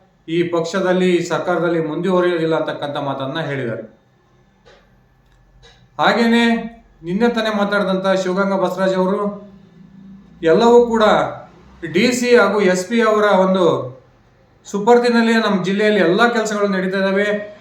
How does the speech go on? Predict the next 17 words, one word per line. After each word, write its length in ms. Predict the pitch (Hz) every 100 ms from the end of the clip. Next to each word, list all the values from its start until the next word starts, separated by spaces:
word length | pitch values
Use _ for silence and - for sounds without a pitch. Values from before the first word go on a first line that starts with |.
| -
ನಾವು 280 | 170 190 190
ಶಾಸಕರು, 600 | - 180 214 233 226 226
ಈ 260 | 202 196 190
ಪಕ್ಷದ, 360 | 185 - 240
ಅದರಲ್ಲೂ 520 | 233 226 185 208 226
ಆಡಳಿತ 380 | 190 185 247 247
ಪಕ್ಷದ 340 | 240 233 226 214
ಶಾಸಕರು 520 | 196 196 226 220 214
ಅಂತ 140 | 208
ಹೇಳ್ಸ್ಕೊಳ್ಳೋದಕ್ಕೆ 640 | 190 190 190 196 180 175 185
ನಮ್ಗೆ 360 | 170 165 160
ನಾಚಿಕೆ 420 | 143 143 190 -
ಆಗ್ತಾ 240 | 190 185 175
ಇದೆ 120 | 165
ಅಂತಕ್ಕಂಥ 420 | 160 160 156 143
ಮಾತನ್ನ 440 | 143 139 143 160 175
ಹೇಳಿದರು. 560 | 151 131 123 117 -